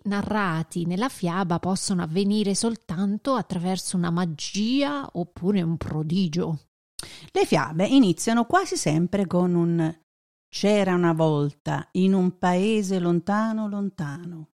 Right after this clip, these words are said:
Speaker 2: Il periodo storico, quindi, non è identificabile. I personaggi e le vicende sono ricavati dalla mitologia e dalle tradizioni popolari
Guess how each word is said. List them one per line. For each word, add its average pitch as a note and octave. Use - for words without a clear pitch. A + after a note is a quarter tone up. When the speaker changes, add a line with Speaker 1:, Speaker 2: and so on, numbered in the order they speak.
Speaker 2:
Il G#3+
periodo C#4+
storico, D#3+
quindi, D#3+
non C#4
è C4+
identificabile. D#3+
I G3
personaggi A3
e F#3
le E3
vicende D#3+
sono B3+
ricavati A#3+
dalla F#3+
mitologia E3+
e A#3
dalle E3
tradizioni G3+
popolari E3